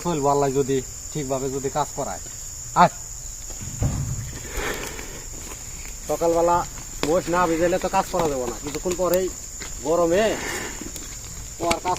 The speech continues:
করবো না। সকালবেলা এক ঘন্টার মতো ভিজাইলাম, চল্লিশ মিনিট, পঁয়তাল্লিশ মিনিট ভিজাইলাম পানি।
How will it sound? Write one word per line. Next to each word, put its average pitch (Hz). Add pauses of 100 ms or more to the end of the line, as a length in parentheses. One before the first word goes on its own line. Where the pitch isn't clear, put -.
করবো 139
না। 120 (2500)
সকালবেলা - (120)
এক 190
ঘন্টার 202
মতো 208
ভিজাইলাম, 165 (1160)
চল্লিশ 202
মিনিট, 196
পঁয়তাল্লিশ 196
মিনিট 196
ভিজাইলাম 165
পানি। -